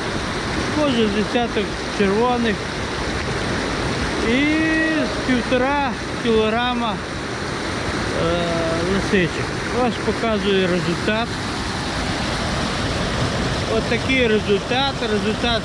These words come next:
слабенький, ну, але результат. Ну, а вам бажаю сто крат більше де збирати, як ми не збирали. А також здоров'я і мирного неба над головою.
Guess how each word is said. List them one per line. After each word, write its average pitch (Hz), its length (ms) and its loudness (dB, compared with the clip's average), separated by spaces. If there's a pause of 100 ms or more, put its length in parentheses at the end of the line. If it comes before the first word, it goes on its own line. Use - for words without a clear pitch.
слабенький, 269 760 0 (220)
ну, 294 80 4 (140)
але 277 240 4
результат. 294 640 0 (1040)
Ну, 311 160 4 (160)
а 247 120 2
вам 269 340 2
бажаю 262 600 2 (2250)
сто 311 220 2
крат 285 320 0
більше 240 340 0
де 214 220 0
збирати, 202 520 0 (420)
як 170 120 0 (140)
ми 285 60 4
не 269 180 2
збирали. 247 580 0 (1300)
А 180 40 0
також 254 380 2 (120)
здоров'я 262 520 2 (180)
і 214 40 0
мирного 233 560 2
неба 196 340 2
над 156 240 0
головою. 151 520 2